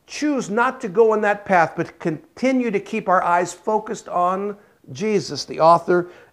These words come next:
and the perfecter of our faith. He goes on to say, "And have put on the new self,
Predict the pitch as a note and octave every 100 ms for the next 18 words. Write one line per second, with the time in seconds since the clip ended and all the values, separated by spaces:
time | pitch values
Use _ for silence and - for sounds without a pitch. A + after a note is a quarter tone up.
0 | - D#3 D#3 D#3 D#3 - D3+ - C#3+ C3
1 | B2+ B2 B2 - F#3+ G#2+ F#2 _ _ _
2 | _ - - _ B3 B3 C4+ B3 C4 A#3+
3 | - G3+ F#3+ G3 G#3 G#3+ C4+ B3 A3 G3+
4 | A#3+ C4+ - C#3 C#3+ G#3